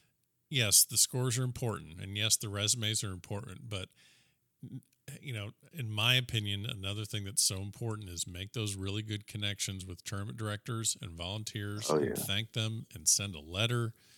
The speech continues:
Speaker 1: and all that stuff
Speaker 2: Totally.
Speaker 1: because if you don't, you're just another name in the crowd that, that kinda plays golf well, and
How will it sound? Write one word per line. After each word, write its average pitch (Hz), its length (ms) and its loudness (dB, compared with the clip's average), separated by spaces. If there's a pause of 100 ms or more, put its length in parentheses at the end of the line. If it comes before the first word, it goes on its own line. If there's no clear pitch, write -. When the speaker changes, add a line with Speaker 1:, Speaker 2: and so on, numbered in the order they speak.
(280)
Speaker 1:
and - 220 -8
all 113 180 0
that 131 200 2
stuff 101 300 4
Speaker 2:
Totally. 90 360 10
Speaker 1:
because 95 320 6 (800)
if 95 180 -8
you 87 80 -8
don't, 110 420 -2
you're 104 140 -6
just 104 260 -2
another 101 300 -2
name 95 260 4
in 110 60 -2
the 110 80 0
crowd 117 480 0
that, 90 120 0 (100)
that 95 120 -4 (480)
kinda 98 180 -4
plays 101 300 -2
golf 104 340 -2
well, 123 400 2 (220)
and 95 460 0